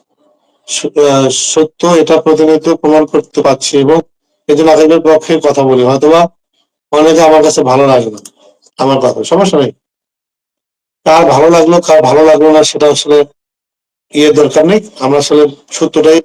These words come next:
বের করার চেষ্টা করছি, এটাই হচ্ছে আমাদের লাভ। চিন্তা করেন আকাশ ভাই, আহ, চ্যানেলে কিছুদিন আগে একটা নিউজ দেখলাম, মার্চ চাইলেন কথা বলছি, ওখান থেকে অভিনন্দন জানাচ্ছে, প্রয়োজনে সাপ্লির ব্যাপারে নিউজ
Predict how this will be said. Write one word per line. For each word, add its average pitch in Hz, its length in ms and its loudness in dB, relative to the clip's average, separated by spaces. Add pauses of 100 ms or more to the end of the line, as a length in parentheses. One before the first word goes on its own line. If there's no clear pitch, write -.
(160)
বের 135 160 0
করার 139 220 -2
চেষ্টা 135 200 -4
করছি, 131 260 -4 (480)
এটাই 170 220 0
হচ্ছে 139 180 0
আমাদের 120 260 0
লাভ। 104 160 0 (1400)
চিন্তা 175 240 0
করেন 185 200 2
আকাশ 175 280 2
ভাই, 220 120 4 (640)
আহ, 147 240 2
চ্যানেলে 165 300 2 (140)
কিছুদিন 165 340 -2
আগে 160 180 2
একটা 156 200 0
নিউজ 156 240 0
দেখলাম, 156 280 2
মার্চ 143 320 -2
চাইলেন 147 320 2
কথা 143 300 -2 (100)
বলছি, 135 340 -2 (840)
ওখান 151 240 0
থেকে 170 140 0
অভিনন্দন 160 520 2
জানাচ্ছে, 131 500 -4
প্রয়োজনে 156 440 0
সাপ্লির 156 420 -2
ব্যাপারে 151 320 2
নিউজ 147 260 0